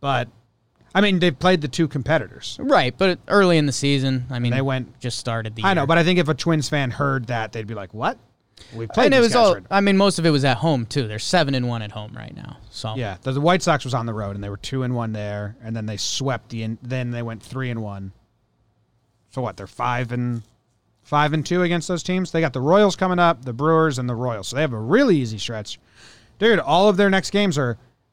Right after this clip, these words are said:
Speaker 1: Kansas City Royals, <laughs> Brewers, Kansas City Royals, Brewers,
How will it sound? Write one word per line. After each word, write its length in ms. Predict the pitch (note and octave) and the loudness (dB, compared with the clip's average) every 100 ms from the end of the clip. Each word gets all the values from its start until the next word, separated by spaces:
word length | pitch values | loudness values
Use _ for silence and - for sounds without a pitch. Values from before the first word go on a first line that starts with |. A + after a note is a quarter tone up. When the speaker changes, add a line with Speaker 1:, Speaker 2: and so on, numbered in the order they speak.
| _ | _
Speaker 1:
Kansas 320 | D#3+ F#3+ G3 | -2 0 0
City 160 | G#3+ G#3 | 0 2
Royals, 540 | D#3+ C#3+ G3 E3 - _ | 2 2 -2 -4 -8 _
<laughs> 80 | _ | _
Brewers, 560 | C#3 D#3+ D#3 B2+ C3+ - - - | -2 2 2 2 -4 -6 -16 -6
Kansas 300 | D3+ D#3 C3+ | -2 -2 -2
City 160 | D3+ | -2
Royals, 480 | C#3+ C#3 C#3 C3 - | 0 2 2 -2 -6
Brewers, 720 | - A2 C#3 D#3 B2 B2+ - | -16 -6 0 0 0 -4 -8